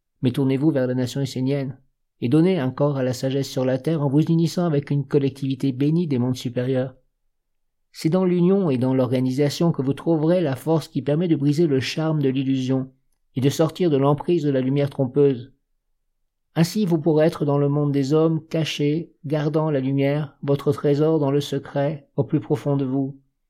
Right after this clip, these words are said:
sans jamais le montrer ou le partager avec un être qui n'a pas manifesté les signes du respect,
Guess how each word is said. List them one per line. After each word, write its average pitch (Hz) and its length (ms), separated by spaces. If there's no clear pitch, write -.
sans 160 160
jamais 156 260
le 147 80
montrer 147 460
ou 147 80
le 143 80
partager 139 500
avec 139 300
un 143 160
être 185 200
qui 143 180
n'a 135 160
pas 160 180
manifesté 139 640
les 135 100
signes 143 340
du 131 140
respect, 135 520